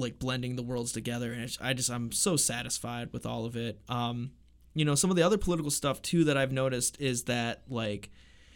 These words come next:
it's really weird, and when, like, politicians who typically are not allies of the black community, right? They'll usually talk about minorities in their communities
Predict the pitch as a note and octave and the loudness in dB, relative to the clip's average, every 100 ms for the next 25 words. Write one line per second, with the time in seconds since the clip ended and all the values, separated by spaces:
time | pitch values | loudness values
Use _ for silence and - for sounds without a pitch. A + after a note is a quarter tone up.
0 | - - - - - - - - D#3+ - | -20 -20 -20 -20 -20 -20 -16 -6 -2 0
1 | F#3+ B3 E3+ C3+ D3+ D#3 D3 - - - | 2 2 4 8 8 8 6 0 -6 -2
2 | C#3+ C#3 C#3 C3+ B2+ A#2+ - - - - | 0 0 0 0 0 -2 -6 -16 -6 2
3 | E3 D#3 - C#3 - C3 B2+ A#2+ - - | 4 4 2 2 2 2 0 0 -2 -2
4 | - - - - D#3 - G#3 G3 D#3 D3 | -10 -20 -20 -8 -6 0 0 2 2 2
5 | B2+ B2 B2 - B2 C3 B2+ F2+ E2 - | 0 0 -2 -4 -2 -2 -2 -4 -4 -6
6 | G#2+ G#2+ - - G#2+ - - - - - | -6 -8 -8 -8 -8 -8 -12 -16 -16 -8
7 | A#2 A#2+ A#2 - - - C#3 C#3 C#3 D3 | -4 -2 -4 -6 -18 -8 2 4 6 4
8 | F3+ F#3+ D#3+ D3+ D3+ C#3+ C#3+ B2+ A#2+ A#2+ | 4 2 2 2 2 2 2 -2 -2 -2
9 | B2 B2+ B2 B2 A#2+ A#2+ A#2 B2 C#3+ C3+ | -2 -2 -2 -2 -4 -6 -6 -2 0 2
10 | B2+ A#2+ | 0 -2